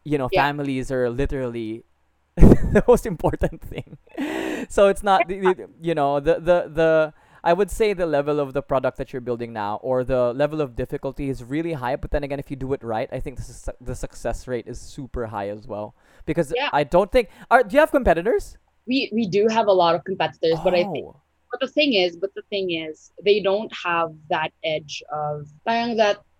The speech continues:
Speaker 2: 'cause we have the, these activities that we made, um, basically that, that's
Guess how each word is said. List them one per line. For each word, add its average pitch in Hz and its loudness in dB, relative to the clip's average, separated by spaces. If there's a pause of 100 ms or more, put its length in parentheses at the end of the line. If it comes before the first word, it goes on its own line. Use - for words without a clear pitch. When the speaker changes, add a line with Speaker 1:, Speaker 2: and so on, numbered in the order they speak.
(100)
Speaker 2:
'cause 226 -2
we 247 2
have 240 4
the, 214 -4
these 202 -4
activities 165 -2
that 160 0
we 165 -6
made, 160 -4 (100)
um, 156 -8
basically 220 0
that, 170 0
that's 180 -6